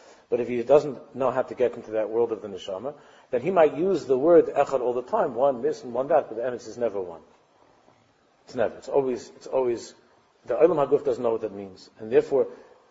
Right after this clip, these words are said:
there's never really any kind of yichud. There's no real bonding and connection. There's no real yichud.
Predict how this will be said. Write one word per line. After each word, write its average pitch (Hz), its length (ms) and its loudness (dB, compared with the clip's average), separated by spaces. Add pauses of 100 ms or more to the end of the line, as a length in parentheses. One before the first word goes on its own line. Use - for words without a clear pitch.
(260)
there's 110 160 -2
never 135 300 -2
really 120 680 -6
any 135 180 -6
kind 135 260 -6
of 120 100 -2
yichud. 131 500 -8
There's - 160 -14
no 139 100 0
real 127 360 0
bonding 117 560 -4
and 98 140 -14
connection. - 480 -12 (640)
There's 110 120 -12
no 139 100 -2
real 131 220 -4
yichud. 113 320 -10